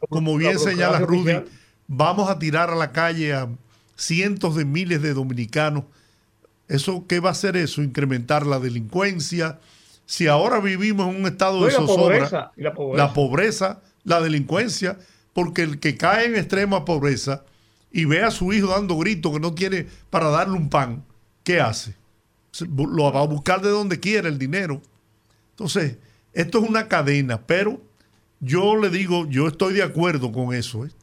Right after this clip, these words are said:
Speaker 2: Pero hay que buscar los mecanismos y las vías mediante las cuales el gobierno dominicano, el Estado,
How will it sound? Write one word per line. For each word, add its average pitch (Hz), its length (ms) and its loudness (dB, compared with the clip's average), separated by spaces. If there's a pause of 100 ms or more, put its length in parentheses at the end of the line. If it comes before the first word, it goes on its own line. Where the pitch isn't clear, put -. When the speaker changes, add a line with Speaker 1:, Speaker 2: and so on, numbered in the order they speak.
(360)
Speaker 2:
Pero 143 240 0
hay 156 100 0
que 196 120 -4
buscar 185 480 -2 (560)
los 147 200 2
mecanismos 151 920 -2 (340)
y 156 120 -2
las 135 200 2
vías 190 380 0
mediante 143 420 0
las 156 160 0
cuales 135 360 0 (420)
el 135 220 0
gobierno 147 540 0
dominicano, 175 600 -2
el 139 100 -2
Estado, 131 500 0